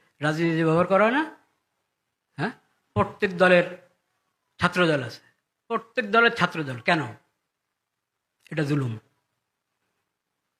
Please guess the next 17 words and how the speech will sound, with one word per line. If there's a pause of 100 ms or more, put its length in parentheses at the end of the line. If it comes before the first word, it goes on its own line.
(400)
এটা
জুলুম। (800)
এমনকি (920)
এই (640)
ইসলামী
দলগুলোর
মধ্যেও (360)
তারা
ছাত্রদেরকে,
মাদ্রাসার
ছাত্রদেরকে
ব্যবহার
করে
অনেক
ক্ষেত্রে। (560)
অন্যায়
এটা।